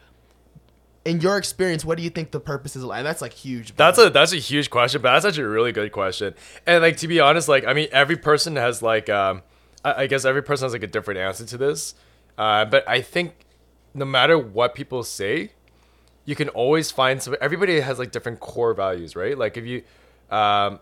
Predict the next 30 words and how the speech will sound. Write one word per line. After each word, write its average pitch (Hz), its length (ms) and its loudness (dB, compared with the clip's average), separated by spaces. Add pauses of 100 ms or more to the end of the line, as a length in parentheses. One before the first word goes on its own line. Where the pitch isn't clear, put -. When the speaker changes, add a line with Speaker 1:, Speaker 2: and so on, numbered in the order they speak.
(120)
Speaker 2:
uh, 98 320 -6
I 127 100 -8
forgot, 165 220 -2
there's 147 160 -2
an 143 100 -4
exercise 131 560 -2
that 117 80 -10
you, 107 240 -12
we 113 80 -14
used 113 140 -10
to 95 60 -14
do. 98 260 -6
It - 20 -8
was, 98 220 -8
um, 92 480 -4 (1500)
it's 147 140 0
like, 147 140 -2
figure 156 280 0
out, 151 80 4
like, 135 200 4
what 127 260 0
you 131 80 -6
want 113 240 2
in 110 140 -4
life 104 440 -2
and 110 180 -8
then 98 560 -6 (800)
keep - 220 -10
asking 117 400 -2
why 98 460 -2